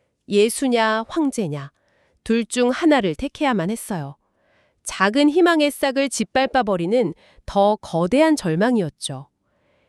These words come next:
이쯤 되면 이 지점에서 당신이 왜 이 설교에 밑줄을 그었는지 알 것 같아요. 신이 살아계시다면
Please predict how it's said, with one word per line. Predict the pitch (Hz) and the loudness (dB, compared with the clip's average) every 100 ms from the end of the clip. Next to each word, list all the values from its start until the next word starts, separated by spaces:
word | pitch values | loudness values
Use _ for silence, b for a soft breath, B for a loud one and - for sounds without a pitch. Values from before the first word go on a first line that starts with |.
| _ - | _ -8
이쯤 | 226 - 302 | -4 0 2
되면 | 240 214 247 247 208 b b b | 4 2 2 2 0 b b b
이 | 226 277 320 | 0 2 2
지점에서 | - 226 311 277 214 285 294 311 | 0 4 4 6 4 2 2 2
당신이 | - 180 196 - 311 294 | 0 0 0 2 2 2
왜 | 196 196 | 2 0
이 | 180 233 | -2 -2
설교에 | 330 330 349 320 | -2 0 2 2
밑줄을 | 175 190 - 311 311 | -2 -6 -4 0 -2
그었는지 | - 214 220 208 - | 0 0 2 0 -2
알 | 165 156 | -4 -4
것 | - - | -6 -6
같아요. | 208 - 180 147 175 160 _ _ _ _ _ - | -8 -8 -8 -8 -12 -18 _ _ _ _ _ -14
신이 | - 311 311 | 0 4 4
살아계시다면 | 311 320 320 262 - 220 180 175 254 370 | 2 0 0 0 -2 -2 -2 0 2 0